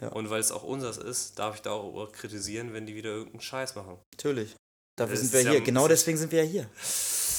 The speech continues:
Speaker 2: Ja.
Speaker 1: Jetzt gibt es, äh, ich glaube, in den Originalen und in den, ähm,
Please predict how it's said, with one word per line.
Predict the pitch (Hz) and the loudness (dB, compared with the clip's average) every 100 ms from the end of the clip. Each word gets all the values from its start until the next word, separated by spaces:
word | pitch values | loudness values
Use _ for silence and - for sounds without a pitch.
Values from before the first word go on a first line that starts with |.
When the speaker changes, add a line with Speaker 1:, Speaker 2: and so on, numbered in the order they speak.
| - - - - | -2 -4 -6 -2
Speaker 2:
Ja. | 92 135 202 | 4 6 8
Speaker 1:
Jetzt | 170 - | 8 8
gibt | 196 202 | 8 8
es, | 196 160 175 | 8 8 8
äh, | 170 165 160 160 160 156 147 143 - 85 82 - | 10 10 8 6 4 6 6 4 2 0 -4 -4
ich | - - | -4 4
glaube, | 147 151 | 6 8
in | 120 143 | 6 8
den | 135 131 131 | 6 6 4
Originalen | - 127 123 120 139 143 | 0 0 2 2 2 2
und | 127 | 0
in | 120 117 | -2 0
den, | 113 113 117 120 | 0 0 -2 -4
ähm, | - 113 110 110 110 107 107 | -2 0 0 0 -2 -2 -6